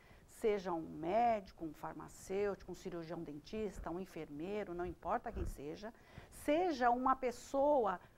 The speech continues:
do, dos conselhos gestores ou do Conselho Municipal de Saúde,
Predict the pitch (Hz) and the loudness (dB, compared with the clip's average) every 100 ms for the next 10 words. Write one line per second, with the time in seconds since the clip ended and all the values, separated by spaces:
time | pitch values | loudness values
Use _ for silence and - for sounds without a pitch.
0 | - 226 233 202 240 - - 240 - 254 | -10 -4 -4 -2 -6 -6 -2 -2 2 2
1 | 254 220 - - 214 226 214 180 - - | 4 0 -4 0 4 6 6 2 -8 -2
2 | 214 220 214 214 196 220 214 214 202 - | 0 0 -2 -6 0 0 0 -2 -4 -2
3 | 180 190 - 160 180 233 202 165 | -2 -2 -4 -2 2 2 0 -4